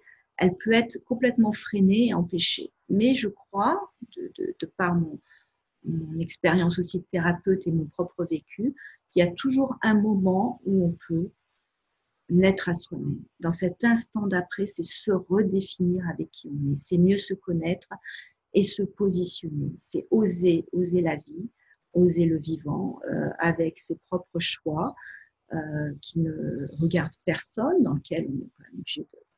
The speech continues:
prendre en compte, j'imagine, <laughs> est-ce que j'ai fait, euh, son environnement, mais il y a quelque chose de très puissant en soi,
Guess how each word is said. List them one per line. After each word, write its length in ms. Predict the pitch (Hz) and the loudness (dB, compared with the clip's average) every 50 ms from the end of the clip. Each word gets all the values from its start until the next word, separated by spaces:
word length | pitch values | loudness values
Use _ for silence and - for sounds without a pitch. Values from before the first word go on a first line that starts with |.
| _ _ | _ _
prendre 300 | _ - - 143 143 147 | _ -8 -6 -6 -4 -6
en 100 | 156 - _ | -6 -10 _
compte, 320 | - - 180 180 180 - - - - | -4 -2 0 0 0 -2 -4 -10 -10
j'imagine, 680 | - - - - 147 143 135 139 - 175 180 180 180 - - - - - | -10 -8 -8 -6 -4 -4 -4 -2 -2 0 0 0 0 -2 -4 -8 -10 -10
<laughs> 180 | - _ - - | -10 _ -4 -4
est-ce 160 | 170 - - | -4 -4 -6
que 100 | - 165 | -6 -4
j'ai 180 | 165 160 165 - - _ | -2 -2 -4 -4 -6 _
fait, 200 | - 190 180 170 170 | -2 0 2 0 0
euh, 80 | 165 151 | -2 -6
son 240 | - - 175 170 | -6 -2 0 0
environnement, 800 | 165 160 160 - 160 151 165 160 165 175 196 233 269 320 320 - - - - _ _ _ - | 0 0 0 -2 -2 -2 0 2 2 4 4 4 2 0 -2 -6 -14 -20 -20 _ _ _ -8
mais 260 | - - 165 165 - - | -4 -2 -2 -2 -2 -2
il 80 | - 175 | -2 -2
y 20 | |
a 40 | 170 | -2
quelque 260 | - 196 185 - - | -2 -4 -6 -6 -6
chose 300 | - - 240 240 233 240 | -4 0 2 2 2 0
de 80 | - 170 | -2 -6
très 320 | 175 - - - - 180 180 - | -8 -8 -8 -6 -6 -6 -6 -6
puissant 500 | - - - 226 226 - - - 214 208 190 | -10 -8 -4 -4 -4 -4 -4 -4 -4 -2 -2
en 80 | 175 175 | -4 -4
soi, 360 | - - - 165 147 156 | -6 -8 -10 -10 -10 -10